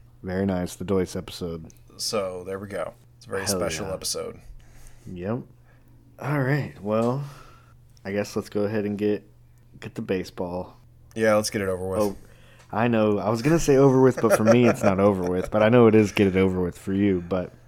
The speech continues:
Speaker 1: so game one was an all-time classic. It was an absolute thriller. I'm gonna be honest. I was feeling pretty, pretty tipsy by the time the ending finally happened because of the,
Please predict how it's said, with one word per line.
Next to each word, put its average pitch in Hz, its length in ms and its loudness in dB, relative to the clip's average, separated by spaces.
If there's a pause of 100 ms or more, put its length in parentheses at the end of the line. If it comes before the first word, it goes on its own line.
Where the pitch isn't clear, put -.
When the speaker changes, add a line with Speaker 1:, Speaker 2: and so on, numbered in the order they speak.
(920)
Speaker 1:
so 127 160 4
game 139 300 8
one 123 240 8
was 113 120 4
an 101 80 -2
all-time 95 380 -2
classic. 80 540 -12 (680)
It 110 100 4
was 120 180 4
an 110 80 2
absolute 110 540 2
thriller. 90 540 -6 (720)
I'm 107 140 0
gonna 123 120 6
be 113 140 6
honest. 110 260 2
I 110 60 0
was 107 140 2
feeling 107 400 0
pretty, 107 640 0 (1300)
pretty 123 260 4
tipsy 104 500 0
by 98 160 2
the 95 120 2
time 95 600 -2 (160)
the 104 240 0
ending 104 300 2
finally 98 340 -2
happened 92 440 -2
because 92 280 -8
of 90 140 -10
the, 101 240 -2